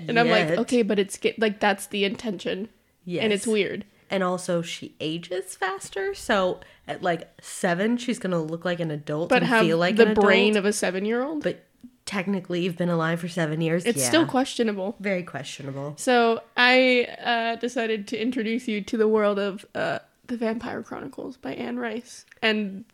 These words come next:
Speaker 1: those chronicle, those, like, questionable decisions. Louis, my favorite character of The Vampire Chronicles, I love him.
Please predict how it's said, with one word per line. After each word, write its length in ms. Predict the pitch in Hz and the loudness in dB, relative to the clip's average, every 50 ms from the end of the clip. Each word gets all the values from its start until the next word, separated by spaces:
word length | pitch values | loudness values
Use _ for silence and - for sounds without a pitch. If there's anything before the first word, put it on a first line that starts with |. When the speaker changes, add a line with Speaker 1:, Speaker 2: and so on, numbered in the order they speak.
| _ _ _ | _ _ _
Speaker 1:
those 440 | 208 202 196 202 208 240 254 247 | -2 2 4 6 6 6 4 2
chronicle, 680 | - - - 202 - 185 180 175 - - - - - _ _ - | -2 -6 -6 -4 -4 -4 -6 -6 -8 -10 -10 -10 -12 _ _ -10
those, 420 | 226 208 208 220 226 214 - - | -4 -2 2 2 2 0 -2 -6
like, 220 | - - - - | -10 -10 -10 -12
questionable 880 | _ - - - - - - 214 - - - 190 185 185 170 175 170 180 | _ -20 -18 -4 -2 -2 -2 -2 -2 0 2 2 2 2 -2 -2 -4 -4
decisions. 680 | 185 196 190 196 - 175 190 240 - 208 233 233 - - _ - - - - - - _ _ | -4 -6 -6 -4 -4 -6 -6 -4 -4 -4 -4 -4 -6 -12 _ -20 -20 -20 -20 -20 -20 _ _
Louis, 480 | 226 247 302 320 285 233 214 202 202 - _ _ | -2 2 2 4 4 4 2 0 -2 -6 _ _
my 220 | - 226 240 269 294 | 0 2 2 2 2
favorite 380 | - - 254 254 208 214 202 | 4 4 2 4 2 0 -2
character 520 | - 233 214 214 202 202 - - - 208 - _ _ | 0 2 2 2 2 0 -2 -4 -6 -6 -12 _ _
of 180 | - 226 233 220 | 2 2 2 4
The 80 | 220 214 | 2 2
Vampire 480 | 214 214 208 214 214 220 190 196 196 | 2 2 0 0 -2 -4 -4 -4 -6
Chronicles, 480 | 190 - 196 196 196 - 196 214 - - | -4 -4 -4 -4 -4 -6 -8 -8 -8 -8
I 140 | - 240 220 | -8 -4 -2
love 260 | 220 208 220 233 - - | 0 0 0 -2 -4 -6
him. 240 | 208 - - - | -12 -14 -14 -14